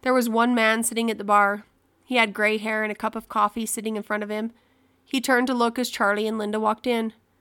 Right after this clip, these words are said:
There were only two booths on the south wall and two tables in the middle. Charlie and Linda slid into a booth, glad to be out of the public.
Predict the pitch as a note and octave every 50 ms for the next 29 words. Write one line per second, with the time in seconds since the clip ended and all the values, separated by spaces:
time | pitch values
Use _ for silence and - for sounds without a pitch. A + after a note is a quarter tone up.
0 | _ _ _ _ _ _ _ _ _ _ _ - C4 B3+ C4 C4 C4 C4+ C4 B3
1 | - - C#4+ D4 B3 C#4 C#4 C4 - - C4 A#3 A3+ A3 - - A3+ A3+ A#3 -
2 | B3 A3+ G#3 G3 G3+ G3+ A3 A#3+ G3+ A3+ A3 - - A#3 A3 - G#3 G3+ G3+ G3+
3 | G3 A3 A3 A3 A3 A#3 A#3 A3+ G#3 G#3 G#3 _ _ _ _ _ _ _ _ _
4 | _ - - - A3+ G#3+ A3 A#3 B3 C4+ C4+ B3+ B3 A#3+ A3+ A3+ A3 - A#3+ A3
5 | A3 G#3+ G#3 C#4 D4 D4 A#3 A#3+ A3 G#3 G#3+ - - - - - G3+ G3 G3+ G3
6 | - - A#3 A3+ G#3 G3 G3 G3 A3+ - - B3 A#3+ A#3 A3 G#3+ - - -